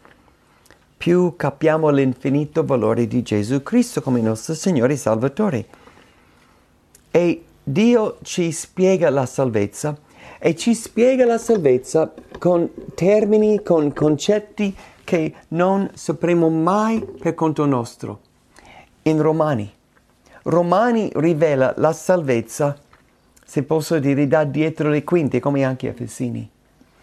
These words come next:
e spiega cose che succedono nel tribunale in cielo,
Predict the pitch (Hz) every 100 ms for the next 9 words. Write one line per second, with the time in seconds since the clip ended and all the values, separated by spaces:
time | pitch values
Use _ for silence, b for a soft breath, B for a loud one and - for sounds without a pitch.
0 | B B 165 160 - 214 233 202 208 190
1 | B B - 202 190 196 190 175 185 156
2 | 202 202 190 196 190 170 165 - 202 202
3 | 208 196 196 190 175 151 - 127 107 104